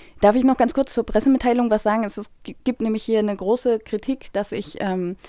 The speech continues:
eigen-, eigenständig Sachen gemacht habe, dass, äh, Frauen sagen, äh, "Für mich spricht die gar nicht, äh, sie tut aber so, als würde sie das."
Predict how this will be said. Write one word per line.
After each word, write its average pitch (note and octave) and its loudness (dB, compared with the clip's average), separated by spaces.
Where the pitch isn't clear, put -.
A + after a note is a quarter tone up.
eigen-, A3+ 4
eigenständig G#3+ 2
Sachen G#3+ 2
gemacht A3 -2
habe, G#3 0
dass, G3 -4
äh, - -8
Frauen G3 0
sagen, F#3+ -2
äh, G3+ -8
"Für G#3+ -2
mich G#3+ -2
spricht - 2
die C4+ 0
gar A3 6
nicht, A#3+ 0
äh, G#3 6
sie G#3 -2
tut C4+ 4
aber A#3 6
so, A3 2
als G3+ 2
würde A#3 6
sie G#3 2
das." G#3 2